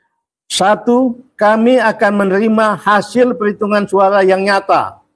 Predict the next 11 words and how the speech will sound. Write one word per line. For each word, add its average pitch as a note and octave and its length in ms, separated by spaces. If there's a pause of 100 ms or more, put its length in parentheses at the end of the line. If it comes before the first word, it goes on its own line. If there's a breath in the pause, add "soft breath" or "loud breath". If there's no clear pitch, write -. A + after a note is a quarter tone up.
(360)
atau E3 320
real D#3+ 160
count F3 560 (560)
yang F#3+ 320
diperoleh F#3 640
dari E3+ 240
pemilu F3 480
yang D#3+ 160
jujur D3+ 400
dan C3+ 160
adil. A#2 400